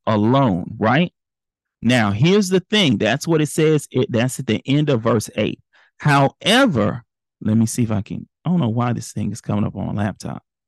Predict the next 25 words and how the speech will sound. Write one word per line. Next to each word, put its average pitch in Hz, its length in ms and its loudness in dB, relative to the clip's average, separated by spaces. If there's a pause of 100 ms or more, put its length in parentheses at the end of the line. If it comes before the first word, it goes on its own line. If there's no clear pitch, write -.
(960)
However, 135 840 0 (500)
it 156 200 2
says, 123 440 2 (140)
"He 196 260 2
sh-," - 280 -4
however, 139 520 2
if 117 140 0
you 123 100 4
look 180 280 2
at 196 180 2
it 190 140 0
in 151 220 2
the 143 80 2
King 123 340 2
James, 139 680 2 (4000)
if 120 140 2
you 127 100 6
look 180 180 4
at 180 200 4
it 175 40 2
in 170 80 4
the 160 80 2
King 151 320 2
James, 165 480 2
verse 127 320 2